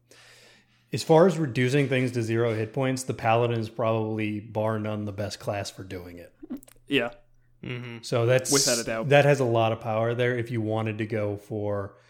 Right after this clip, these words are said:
Speaker 1: a non-Hexblade, that is something that, I don't know if that makes up for it, but it's an interesting approach.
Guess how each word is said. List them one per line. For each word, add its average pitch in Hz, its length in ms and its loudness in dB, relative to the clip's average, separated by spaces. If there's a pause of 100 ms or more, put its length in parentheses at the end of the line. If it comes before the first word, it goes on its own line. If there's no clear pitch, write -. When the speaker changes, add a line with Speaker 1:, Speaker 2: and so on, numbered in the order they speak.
(320)
Speaker 1:
a 107 340 -2
non-Hexblade, 113 920 0 (200)
that 113 200 -2
is 110 160 -4
something 107 440 -4
that, 104 180 -8 (500)
I 196 100 -4
don't 185 120 2
know 156 140 4
if 127 40 0
that 123 160 4
makes 117 300 0
up 139 180 -2
for 147 240 2
it, 131 100 -4
but 123 100 -6
it's 113 180 -4
an 110 120 -4
interesting 104 520 -6
approach. 98 480 -14